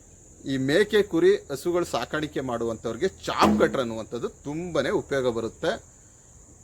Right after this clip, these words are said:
ಅದು ಬ-, ಅದಕ್ಕೋಸ್ಕರ ನಾನು ಇದ್ರ, ಇದ್ರ ಬಗ್ಗೆ ಮಾಹಿತಿ ನೀಡ್ತಾ ಇರುವಂಥದ್ದು. ಯಾವಾಗ್ಲೂನು ಈ ಮೇಕೆ, ಕುರಿ, ಈ ಹಸುಗಳನ್ನ ಸಾಕೋಕ್ಕಿಂತ ಮುಂಚೆ ಸ್ನೇಹಿತರೆ, ಫೀಡ್ ಬಗ್ಗೆನೇ ಥಿಂಕ್ ಮಾಡ್ಬೇಕಾಗುತ್ತೆ.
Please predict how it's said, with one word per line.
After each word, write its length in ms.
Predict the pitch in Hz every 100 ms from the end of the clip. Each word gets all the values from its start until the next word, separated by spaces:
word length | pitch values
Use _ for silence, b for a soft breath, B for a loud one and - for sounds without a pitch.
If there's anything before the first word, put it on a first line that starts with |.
| - - - - 110
ಅದು 240 | 135 226
ಬ-, 140 | 196
ಅದಕ್ಕೋಸ್ಕರ 840 | 202 233 156 170 240 208 190 185 262 359
ನಾನು 200 | 151 170
ಇದ್ರ, 180 | 143 156 139 127 123
ಇದ್ರ 120 | 131
ಬಗ್ಗೆ 520 | 131 131 160 135 117 113
ಮಾಹಿತಿ 280 | 127 131
ನೀಡ್ತಾ 280 | 123 120 117
ಇರುವಂಥದ್ದು. 560 | 110 113 107 113 127 175 - B B B B B - - - - - - - -
ಯಾವಾಗ್ಲೂನು 1000 | 151 160 185 233 240 240 196 151 208 - - 165
ಈ 100 | 151
ಮೇಕೆ, 360 | 151 185 202
ಕುರಿ, 360 | 185 170 185 185
ಈ 260 | - -
ಹಸುಗಳನ್ನ 440 | 156 131 170 175 175
ಸಾಕೋಕ್ಕಿಂತ 600 | 165 131 156 151 139 151
ಮುಂಚೆ 440 | 147 139 127 147
ಸ್ನೇಹಿತರೆ, 440 | - 127 123 180 165
ಫೀಡ್ 440 | - - 208 277
ಬಗ್ಗೆನೇ 500 | 214 185 208 285 277 - -
ಥಿಂಕ್ 260 | 170 170 175
ಮಾಡ್ಬೇಕಾಗುತ್ತೆ. 840 | 147 120 120 104 107 - -